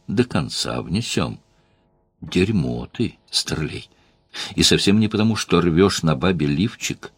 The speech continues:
когда она того не хочет. Дерьмо ты потому,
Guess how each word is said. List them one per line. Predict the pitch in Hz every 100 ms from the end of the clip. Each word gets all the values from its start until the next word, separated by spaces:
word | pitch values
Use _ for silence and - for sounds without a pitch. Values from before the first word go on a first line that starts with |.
| _
когда | - 78 60 80 78 -
она | 82 69 95 110
того | - 76 80
не | 78
хочет. | 80 - - - - - - - - -
Дерьмо | 85 90 82 85 95 101
ты | 92
потому, | 87 82 80 76 123 95